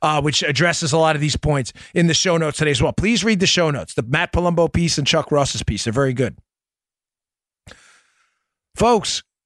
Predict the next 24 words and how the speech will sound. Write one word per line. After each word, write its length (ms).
Cohen 380
has 300
an 120
alibi 600
that's 300
airtight. 760
The 140
dates 480
they 160
claim 420
he 100
was 200
in 180
Prague, 640
he 160
was 200
out 220
on 80
the 60
West 340
Coast 360
visiting 420
his 160
son. 480